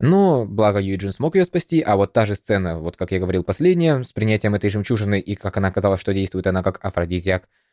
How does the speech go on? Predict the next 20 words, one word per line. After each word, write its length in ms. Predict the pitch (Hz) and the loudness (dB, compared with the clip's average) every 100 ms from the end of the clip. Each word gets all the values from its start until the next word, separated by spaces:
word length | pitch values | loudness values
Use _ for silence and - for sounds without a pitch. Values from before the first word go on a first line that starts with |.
| _ _ | _ _
это 240 | 196 190 139 | -4 0 0
весьма 520 | 117 120 113 101 90 - | 0 0 2 0 -2 -6
выглядит 480 | 113 117 113 104 113 | -4 0 0 0 2
нелепо, 400 | 107 123 180 127 | 2 2 2 0
что 220 | - 104 | 0 2
ли, 100 | 95 | 2
и 260 | - 113 117 | 0 0 4
довольно 340 | 107 104 104 | 4 4 2
дико. 480 | 90 85 - 76 76 _ _ - | 0 -4 -4 -6 -8 _ _ -2
Потому 220 | 107 110 | 0 2
что 140 | - | 0
мне 140 | 104 156 | 0 0
кажется, 260 | 123 107 | 0 -2
что 140 | 107 110 | 0 0
это 140 | 98 | 2
просто 480 | - 139 - 104 101 | 2 0 2 2 2
эпизод, 320 | 110 104 135 143 | -4 -2 -2 -2
притянутый 440 | 107 101 101 104 | -2 0 0 0
за 200 | 98 80 | 0 0
уши. 440 | 76 - 76 73 | -2 -6 -6 -6